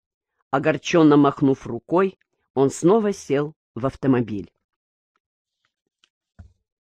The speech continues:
Березина и Бойченко ждали новые заботы, но ни командующий, ни член военного совета не считали возможным расстаться с Витебским районом окончательно,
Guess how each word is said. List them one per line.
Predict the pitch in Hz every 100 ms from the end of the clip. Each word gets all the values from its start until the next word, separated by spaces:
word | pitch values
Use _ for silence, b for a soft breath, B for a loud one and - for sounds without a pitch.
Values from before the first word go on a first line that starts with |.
| _ _ _ _ _ _ _ _ _ _ _
Березина | 127 135 233 285 247 269 254
и |
Бойченко | 240 190 233 - 190 180 175
ждали | 143 160 156
новые | 151 214 226 214
заботы, | 160 175 139 139 - 113 104 _ _ _ _ -
но | 180
ни | 190
командующий, | 185 165 165 214 190 196 185 -
ни | 147 156
член | - 170 175
военного | 151 151 147 135
совета | 139 135 131 185 - 170 - _ _ -
не | 180
считали | - 214 - 262 247
возможным | 214 170 175 170 156 156
расстаться | 151 160 - 160 156 - 139
с | -
Витебским | 135 139 123 - 131
районом | 131 127 131 135 127
окончательно, | 123 123 120 - 170 - 135 117